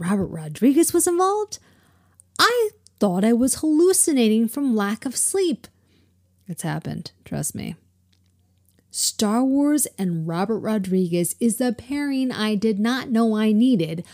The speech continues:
but now it's all I want. Not only do I want a Boba Fett show now, but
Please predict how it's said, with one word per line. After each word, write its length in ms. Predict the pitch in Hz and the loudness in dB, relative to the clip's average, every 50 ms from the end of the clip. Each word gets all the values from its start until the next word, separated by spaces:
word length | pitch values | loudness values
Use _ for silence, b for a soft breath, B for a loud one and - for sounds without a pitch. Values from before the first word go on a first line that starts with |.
| B B _ | B B _
but 200 | - 269 269 220 | -12 -8 -4 -2
now 300 | 220 233 247 247 226 202 | 0 0 0 0 0 0
it's 140 | 202 - - | 0 -2 -4
all 260 | - 175 180 185 180 | -6 -4 -4 -2 -2
I 160 | 175 175 170 | -2 -2 -4
want. 580 | 165 151 151 156 147 131 127 - - - - - - _ _ _ _ _ _ b b b b b b b _ | -4 -6 -6 -6 -6 -8 -8 -8 -8 -8 -10 -10 -12 _ _ _ _ _ _ b b b b b b b _
Not 220 | 208 233 285 370 349 | -2 -2 0 2 2
only 360 | 302 285 285 277 233 196 170 | 4 4 4 4 2 2 0
do 160 | 156 160 165 | 0 0 0
I 60 | 165 | 0
want 200 | 165 165 165 165 | 0 0 0 -2
a 40 | 165 | -2
Boba 260 | 156 165 160 165 156 | -4 -4 -6 -6 -6
Fett 240 | 151 - 165 - - | -6 -6 -6 -6 -6
show 220 | - - 147 139 135 | -8 -8 -8 -8 -8
now, 400 | 131 127 110 92 90 - - _ _ _ _ _ _ _ _ _ _ - | -10 -10 -10 -12 -12 -14 -14 _ _ _ _ _ _ _ _ _ _ -10
but 220 | - 208 220 | -8 -8 -8